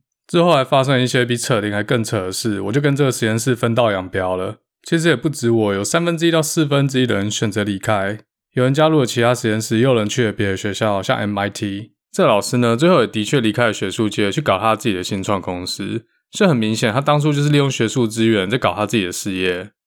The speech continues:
如果以后大家对这个八卦有兴趣，我再开一集跟大家分享。在其他我加入过的实验室里面，就再也没碰过学长学弟制，每个人都有自己独立的研究，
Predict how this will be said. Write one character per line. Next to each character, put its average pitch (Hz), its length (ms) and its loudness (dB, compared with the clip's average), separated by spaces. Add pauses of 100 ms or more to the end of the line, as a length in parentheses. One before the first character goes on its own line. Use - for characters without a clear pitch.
(140)
如 156 140 2
果 175 160 4
以 - 20 0
后 143 100 0
大 147 120 2
家 131 80 4
对 131 140 0
这 127 100 0
个 120 60 4
八 107 200 2
卦 104 140 2
有 92 80 -2
兴 101 200 -4
趣， 101 200 -2
我 95 100 -2
再 139 60 2
开 127 220 0
一 - 20 -4
集 117 100 -4
跟 107 140 -2
大 104 140 2
家 101 60 2
分 98 200 -4
享。 110 340 -6 (200)
在 175 160 0
其 147 160 -4
他 143 120 2
我 120 80 2
加 120 180 2
入 127 140 2
过 117 220 2
的 107 60 0
实 - 180 -4
验 107 140 2
室 110 180 -2
里 92 140 -4
面， 95 460 -6 (280)
就 156 180 2
再 147 200 2
也 120 40 2
没 110 140 -2
碰 117 200 0
过 123 140 2
学 110 160 0
长 107 140 0
学 98 160 -6
弟 101 160 -4
制， 98 400 -10 (220)
每 127 160 0
个 135 60 0
人 135 120 2
都 156 100 4
有 120 100 2
自 127 100 -4
己 120 80 2
独 110 180 0
立 120 80 4
的 107 100 2
研 95 200 -4
究， 98 400 -4